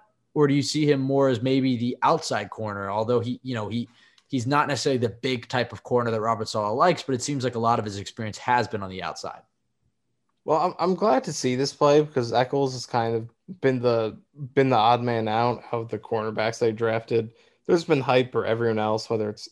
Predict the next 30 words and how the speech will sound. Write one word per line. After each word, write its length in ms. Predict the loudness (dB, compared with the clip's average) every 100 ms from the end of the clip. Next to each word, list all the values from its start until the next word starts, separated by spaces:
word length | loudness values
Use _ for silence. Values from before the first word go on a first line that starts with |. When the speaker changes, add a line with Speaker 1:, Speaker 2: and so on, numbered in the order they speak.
| -2
Speaker 2:
Isaiah 380 | -2 2 4 4
Dunn 480 | 2 -2 -2 -2 -6
as 220 | -10 -8
an 60 |
undrafted 580 | -2 -2 0 -2 -2 -8
free 200 | -6 -2
agent, 380 | -2 -2 -4 -6 _ _ _ _
Pinnock 440 | 0 0 0 -4 -2
with 160 | -2
his 300 | 0 -4 -2
length 400 | 0 0 -2 -6
on 140 | -4 -2
the 120 | -2
outside, 600 | -2 -4 -4 -2 -2 -2
and 80 | -4
then 180 | -6 -4
Carter 500 | 0 0 0 -4 -6
the 80 | -8
second 560 | 0 0 2 -2 -2 -10 _ _ _ -8
in 120 | -6
the 100 | -4
slot 560 | -4 0 4 4 2 -2
competing 420 | -10 -6 -6 -6
with 160 | -8 -4
Guidry. 460 | -4 -4 -8 -8 _ _ _ -2
Echols 300 | -2 0 -2
has 120 | -4
kind 280 | 0 2 2
of 80 | 2
been 300 | 0 -2